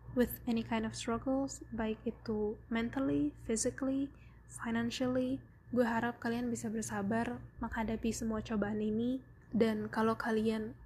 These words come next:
despite all of these, despite all of the struggles that you currently in, you still able to go outside, smiling, laughing, be a decent human being. Wah, kalian tuh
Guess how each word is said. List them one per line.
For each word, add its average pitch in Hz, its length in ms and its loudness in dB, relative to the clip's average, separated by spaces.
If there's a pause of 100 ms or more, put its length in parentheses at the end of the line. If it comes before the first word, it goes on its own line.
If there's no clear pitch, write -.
(340)
despite 233 560 2 (160)
all 226 160 4
of 220 140 -2 (180)
these, 247 640 4 (420)
despite 233 480 -2
all 233 220 0
of 226 180 -6
the 233 140 0
struggles 233 580 -2
that 214 220 0
you 220 160 2
currently 226 640 0
in, 285 240 2 (920)
you 233 80 -2
still 247 320 -2
able 233 260 2
to 220 140 -10
go 240 160 0
outside, 262 560 -2 (160)
smiling, 240 720 0 (160)
laughing, 226 640 0 (200)
be 240 280 4
a 233 80 4
decent 220 400 2
human 214 320 2
being. 254 360 0 (280)
Wah, 233 400 2
kalian 233 360 0
tuh 269 120 0